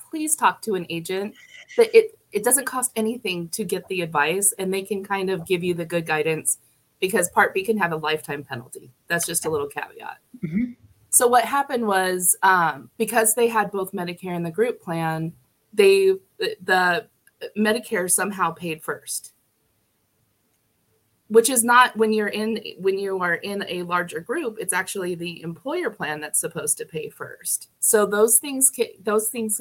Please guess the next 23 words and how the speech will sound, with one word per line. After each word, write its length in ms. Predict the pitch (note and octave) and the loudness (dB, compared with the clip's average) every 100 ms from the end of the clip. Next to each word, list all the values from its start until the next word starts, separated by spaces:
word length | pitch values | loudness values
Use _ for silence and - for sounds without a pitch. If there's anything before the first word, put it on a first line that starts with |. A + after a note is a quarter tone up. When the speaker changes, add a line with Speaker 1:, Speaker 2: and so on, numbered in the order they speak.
| - | -4
Speaker 1:
are 140 | F3+ | -4
what 200 | F3 D#3+ | -2 -6
can 140 | - E3+ | -6 -6
get 220 | E3 - | -6 -8
confused, 520 | E3+ D#3+ D#3 D3+ D3+ | -8 -8 -8 -8 -8
and 100 | D3+ | -8
you 60 | D3 | -8
might 220 | C#3 - | -10 -12
need 140 | C#3+ | -10
a 40 | C3+ | -8
little 240 | C#3+ D3 | -6 -6
guidance 480 | C#3 C#3 D3+ F3 F3 | -4 -6 -4 -4 -2
on 360 | F#3+ G3 G#3+ A#3+ _ _ _ _ | 0 0 -2 -6 _ _ _ _
to 560 | - F#3+ E3+ E3 D#3+ D#3 | 0 2 4 4 0 -4
make 340 | F3 F#3 F#3 - | -2 -2 -2 -2
sure 220 | - F3 | 0 2
it's, 240 | E3 F#3+ - | 2 -2 0
it's 180 | F#3+ G3 | 0 0
about 300 | F#3 F#3 F#3 | 0 0 0
primary 380 | F#3+ F#3 F#3+ G3+ | -2 -2 -2 -4
and 120 | F#3+ | -4
secondary 500 | E3 F3 E3 D#3+ D#3 | -6 -4 -2 -2 -4
payer, 440 | D#3 C#3+ C#3 D3+ | -2 -2 -2 -4